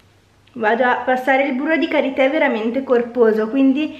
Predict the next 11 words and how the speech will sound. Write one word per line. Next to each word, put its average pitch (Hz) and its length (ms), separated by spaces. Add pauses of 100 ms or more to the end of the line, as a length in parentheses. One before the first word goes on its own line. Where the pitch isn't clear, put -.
(180)
se - 160
non 247 160
vi 254 80
dà 254 160
fastidio 269 460
avere 254 260
qualcosa 240 460
di 233 100
corposo 226 540
sulle 233 260
mani, 226 760